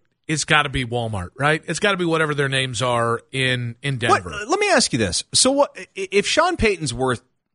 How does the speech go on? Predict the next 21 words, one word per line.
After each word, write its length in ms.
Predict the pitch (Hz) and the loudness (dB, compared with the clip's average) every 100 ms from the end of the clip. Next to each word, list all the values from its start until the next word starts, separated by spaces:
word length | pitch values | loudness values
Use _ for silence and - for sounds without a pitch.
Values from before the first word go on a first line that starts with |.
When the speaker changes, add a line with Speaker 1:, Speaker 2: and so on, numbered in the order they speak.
| _ _ _ _ _ _ _ | _ _ _ _ _ _ _
Speaker 2:
twenty 320 | - 165 165 160 | 0 2 0 0
million 340 | 147 135 120 | 0 0 0
a 40 | |
year, 300 | 104 95 82 _ | -4 -6 -12 _
Speaker 1:
Mm-hmm. 240 | 143 151 165 _ _ _ _ _ _ _ _ | -6 -4 -6 _ _ _ _ _ _ _ _
Speaker 2:
what's 220 | 339 349 | -6 -4
Nick 160 | 339 294 | -2 0
Saban 400 | - 139 113 101 | 2 2 0 -4
worth? 280 | 90 85 _ _ _ _ _ _ _ _ _ _ _ _ | -6 -10 _ _ _ _ _ _ _ _ _ _ _ _
Speaker 1:
Oh, 220 | 180 180 | 2 2
Saban. 680 | 165 - 156 160 160 170 175 - | 2 0 2 2 0 -4 -6 -4
I, 240 | 151 165 156 | 0 2 0
I 20 | |
mean, 240 | 165 156 | -4 -6
he, 220 | 143 151 | -8 -8
what, 380 | 160 135 143 165 | -10 -12 -2 0
uh, 140 | 180 143 147 _ _ _ 139 135 _ _ _ _ | 0 -4 -16 _ _ _ -20 -20 _ _ _ _
twenty-five 460 | - 180 160 160 151 | -6 -4 0 0 0
million, 300 | 147 151 156 | -2 -4 -6
thirty 280 | - 135 139 | -2 -2 -2
million? 340 | 143 151 147 | -4 -4 -6